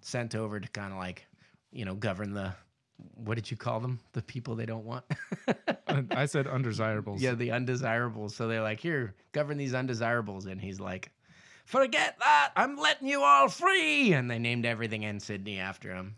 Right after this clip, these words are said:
Speaker 1: He, he did, had a hand in the city planning and all that kinda stuff. So
Speaker 2: That's
Speaker 1: that
Speaker 2: pretty
Speaker 1: was
Speaker 2: cool.
Speaker 1: great-great-grandpa.
Speaker 2: Awesome, man.
Speaker 1: Yeah, that was kinda fun. I didn't know that until, like, five years ago. My, my grandmother's brother was telling me all about it. I was like, "Why doesn't grandma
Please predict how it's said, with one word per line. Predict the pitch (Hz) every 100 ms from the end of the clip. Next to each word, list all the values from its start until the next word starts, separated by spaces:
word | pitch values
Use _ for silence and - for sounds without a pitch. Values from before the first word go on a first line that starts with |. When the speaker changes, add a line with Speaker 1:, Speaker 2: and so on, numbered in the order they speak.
| -
Speaker 1:
He, | 113 107
he | 117 113
did, | 110 104
had | 104 104
a | 95 85 107 - -
hand | 95 95
in | 92
the |
city | 90 90 95
planning | 87 80 85 82 80
and | 78
all | 80
that | 64 -
kinda | - -
stuff. | - - -
So | - - - -
Speaker 2:
That's | 110 -
Speaker 1:
that |
Speaker 2:
pretty | 254
Speaker 1:
was | 147
Speaker 2:
cool. | 95 110 -
Speaker 1:
great-great-grandpa. | 82 78 71 - - - - _ _ _ _ -
Speaker 2:
Awesome, | 117 175 95
man. | 90 113 - _ _ _ _ -
Speaker 1:
Yeah, | - 269 - - -
that | -
was | 113
kinda | - 127
fun. | - -
I |
didn't | 147 147
know | 113 113
that | 92
until, | - - 98
like, | - - - -
five | - 78
years | 90 87 87
ago. | 92 98 92 - -
My, | 110 - 92 _ _ -
my | 107 69
grandmother's | 73 82 90 80 82 78 101 - 101
brother | 104 78 80 - -
was | -
telling | - - -
me |
all | -
about | 90 71 71
it. |
I | 87
was | 85
like, | 85 -
"Why | 131
doesn't | 175 180 180
grandma | - 156 196